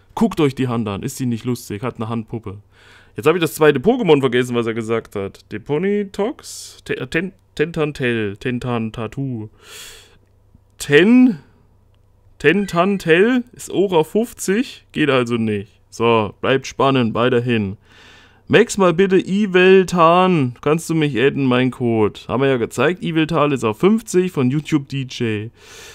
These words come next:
Ellen Gramann, Lucario. Hab ich keinen Hunderter. Kann ich nicht maxen. Ginoa Seibel, könntest du vielleicht ein Zekrom, Kabutoro oder ein Kikugi maxen? Wäre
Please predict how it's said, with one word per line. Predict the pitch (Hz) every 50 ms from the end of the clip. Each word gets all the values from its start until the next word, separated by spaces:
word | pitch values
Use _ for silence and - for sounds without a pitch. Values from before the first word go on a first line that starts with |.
| - _ _ _
Ellen | - 160 185 202 208 202 196 160
Gramann, | 139 127 156 175 190 202 196 196 190 190 180 175 175 170 165 165 160 147 147 151 156 156 147 135 127 120 110
Lucario. | 110 135 175 170 - - 160 170 190 170 156 147 135 127 120 107 95 90 - _ _
Hab | - 98 107 127
ich | 135 -
keinen | 165 156 165 170
Hunderter. | 180 175 156 131 113 107 101 95 92 107 - _ _ _ _
Kann | - - 87 113
ich | 120 123
nicht | 135 131 131
maxen. | 135 131 127 113 - - - - 101 95 101 117 - _ _ _ _ _ _ _ _ _ _ _ _
Ginoa | - 135 139 143 156 185 233 277 277 254 247 220
Seibel, | 175 - 175 170 175 190 180 175 160 143 131
könntest | 156 190 208 233 214 -
du | 202
vielleicht | 175 165 170 165 185 - 131
ein | 143 135 127
Zekrom, | 120 113 123 170 196 190 - - 190 202 202
Kabutoro | 196 - 185 151 139 139 127 127 - 165 180 202 202 196 196
oder | 175 170 175 170 175
ein | 135 151 160
Kikugi | - 170 156 - - 196 196 190 180
maxen? | 151 147 151 - - 165 147 131
Wäre | 135 143 147 151